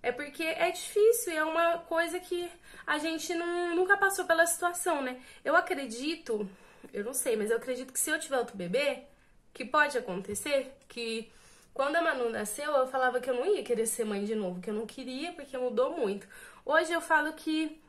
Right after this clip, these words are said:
eu não sei, assim, eu não queria, eu não sei se eu estou disposta a passar tudo que eu já passei, mas eu não queria que a Manu fosse uma filha única.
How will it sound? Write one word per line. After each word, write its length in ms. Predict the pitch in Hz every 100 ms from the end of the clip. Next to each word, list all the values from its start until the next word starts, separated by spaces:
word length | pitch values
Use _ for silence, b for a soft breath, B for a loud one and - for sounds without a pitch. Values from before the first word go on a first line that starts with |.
| _
eu 100 | 302
não 100 | 370
sei, 500 | - - 208 180 202 - - -
assim, 540 | 294 - 254 180 190 - B B B B B B B _ - - - - -
eu 140 | 285
não 120 | 381
queria, 380 | 392 392 381 330
eu 40 | 320
não 100 | 349
sei 180 | 349
se 120 | 349 359
eu 20 |
estou 260 | 320 320
disposta 640 | 311 - - 247 247 302 330
a 40 |
passar 360 | 330 277 262 262
tudo 240 | 302 320
que 220 | 349 339 349
eu 160 | 285
já 160 | 294 294
passei, 460 | 302 339 - 214
mas 240 | 208 226 247
eu 60 |
não 100 | 294
queria 320 | 330 370 330 320
que 100 | 311
a 80 |
Manu 220 | 294 285 285
fosse 400 | 269 262 - 269
uma 320 | 262 247 254
filha 380 | - 269 262 285
única. 400 | 214 180 -